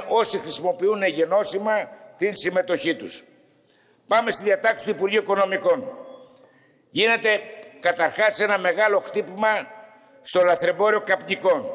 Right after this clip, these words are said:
καθιστώντας και τις καπνοβιομηχανίες συνυπεύθυνες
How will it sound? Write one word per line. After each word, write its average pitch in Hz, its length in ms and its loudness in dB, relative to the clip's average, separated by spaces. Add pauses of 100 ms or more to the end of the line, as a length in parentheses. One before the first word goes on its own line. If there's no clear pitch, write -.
(320)
καθιστώντας 175 1000 0
και 175 120 0
τις - 260 -4
καπνοβιομηχανίες 151 1160 0
συνυπεύθυνες 185 880 -4